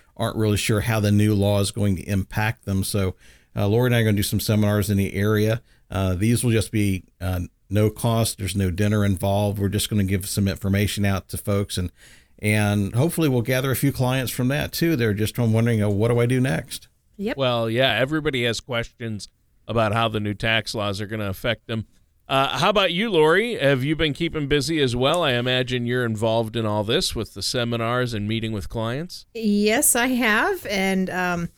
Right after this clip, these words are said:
Speaker 2: you know, like he said, we just finished up a series of seminars, and we're, we're putting together this new tax seminar. Um, uh, but working through everything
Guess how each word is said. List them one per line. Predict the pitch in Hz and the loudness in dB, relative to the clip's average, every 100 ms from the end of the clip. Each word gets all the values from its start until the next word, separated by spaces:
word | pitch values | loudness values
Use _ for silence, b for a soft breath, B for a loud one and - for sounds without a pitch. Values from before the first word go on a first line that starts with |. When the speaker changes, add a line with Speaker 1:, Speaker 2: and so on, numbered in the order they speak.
| B B | B B
Speaker 2:
you | 196 | -2
know, | 185 165 160 - | 0 0 -4 -4
like | 196 202 | -4 0
he | 220 | 0
said, | 214 185 | 2 2
we | 175 | 2
just | 185 - | 2 0
finished | 196 190 | 0 0
up | 196 196 | 0 0
a | |
series | 180 202 196 185 | 0 2 2 2
of | - | 0
seminars, | 196 196 196 196 208 214 - | 2 2 2 4 4 4 2
and | 190 180 180 175 B B | 0 0 0 -2 B B
we're, | 196 175 | -4 0
we're | 180 | 0
putting | 170 247 233 | 2 2 2
together | 214 208 | 2 2
this | 190 185 196 | 2 2 2
new | 180 | 0
tax | - 220 220 - | 0 0 2 2
seminar. | 208 202 202 202 202 202 | 2 2 2 2 2 0
Um, | 185 170 165 160 - B B B - | -2 -2 -4 -6 -12 B B B -10
uh, | - | -8
but | 185 185 170 _ _ _ _ - | -2 -2 -2 _ _ _ _ 0
working | 208 262 247 | 2 4 2
through | 220 254 254 | 2 4 4
everything | 226 226 226 226 226 220 | 4 2 2 2 4 2